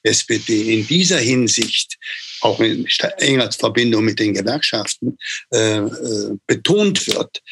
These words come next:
dass wir uns um die Arbeitsgesellschaft, um ihre Zukunft, äh, äh, kümmern, äh, müssen und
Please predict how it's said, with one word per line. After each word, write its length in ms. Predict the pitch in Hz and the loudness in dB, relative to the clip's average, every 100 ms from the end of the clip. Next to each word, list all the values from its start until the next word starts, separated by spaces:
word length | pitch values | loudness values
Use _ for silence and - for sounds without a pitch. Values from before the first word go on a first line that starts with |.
| - | -12
dass 240 | 98 95 - | -4 -2 -2
wir 300 | 101 98 98 - | -4 -8 -12 -2
uns 320 | 113 104 110 | 0 0 -2
um 340 | 104 113 107 - | -2 -2 -4 -6
die 300 | 110 101 101 - - - | -6 -4 -6 -10 -6 2
Arbeitsgesellschaft, 1120 | 180 156 117 - 120 117 110 107 113 110 - | 4 4 2 0 0 -2 -2 -4 -6 -8 -12
um 160 | 110 117 | -6 0
ihre 280 | 117 110 110 | 2 2 2
Zukunft, 880 | - 196 139 101 - - - - - | 2 2 2 -2 -4 -12 -10 -10 0
äh, 60 | 117 | 2
äh, 680 | 110 104 - 123 110 110 - | 2 2 0 0 0 -2 -6
kümmern, 480 | - 120 104 104 104 - - - | -2 -2 0 -4 -6 -10 -20 -2
äh, 300 | 117 107 113 | 0 2 0
müssen 560 | - 131 131 - 120 107 | -2 2 2 2 0 0
und 220 | 104 107 | 0 -2